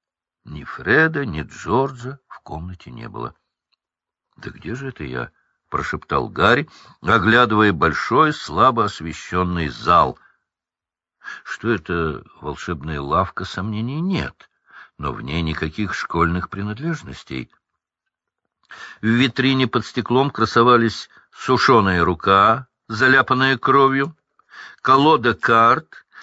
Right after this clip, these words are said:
и пристально смотревший хрустальный глаз.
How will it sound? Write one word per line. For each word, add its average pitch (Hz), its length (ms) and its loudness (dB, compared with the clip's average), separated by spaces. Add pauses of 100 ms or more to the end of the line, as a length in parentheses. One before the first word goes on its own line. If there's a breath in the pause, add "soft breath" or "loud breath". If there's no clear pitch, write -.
(100)
и 120 140 -2
пристально 110 560 -2
смотревший 87 680 -4
хрустальный 82 880 -2
глаз. 135 640 0